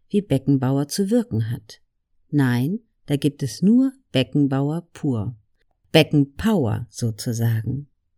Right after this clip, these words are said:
Legendär sind die Zitate, wie die folgenden. „Das sind alles gute Fußballer, nur sie können nicht Fußball spielen.“ Oder: „Mir geht das Fußballgeschäft oft auf die Nerven.“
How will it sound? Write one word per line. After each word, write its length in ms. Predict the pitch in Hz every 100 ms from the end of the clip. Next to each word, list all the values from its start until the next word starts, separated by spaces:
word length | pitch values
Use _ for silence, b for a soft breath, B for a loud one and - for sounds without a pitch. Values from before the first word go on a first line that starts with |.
| _ -
Legendär 640 | 202 247 247 226 285 302
sind 180 | 262 220
die 140 | 208
Zitate, 800 | - 220 - 233 151 - 117 127 _ _ _ -
wie 100 | 139
die 140 | 123
folgenden. 840 | 123 - 151 123 117 117 110 113 127 _ _ _ _ _ _ _ -
„Das 160 | 180
sind 240 | 208 202 -
alles 300 | 254 269 -
gute 260 | 233 233
Fußballer, 800 | 208 - 214 - 123 123 123 127 - -
nur 440 | 139 131 131 180 _
sie 160 | - 202
können 300 | - 269 262
nicht 240 | 220 -
Fußball 420 | - 330 - 95 85
spielen.“ 500 | - 127 127 127 _ _ _ _ _ _ _
Oder: 520 | - 160 160 185 214 220 _ _ -
„Mir 140 | 202
geht 180 | 208 240
das 140 | 240 -
Fußballgeschäft 920 | - 311 - 143 143 - 151 - -
oft 220 | 160 -
auf 140 | 139 -
die 140 | 196
Nerven.“ 580 | 202 202 185 - 139 143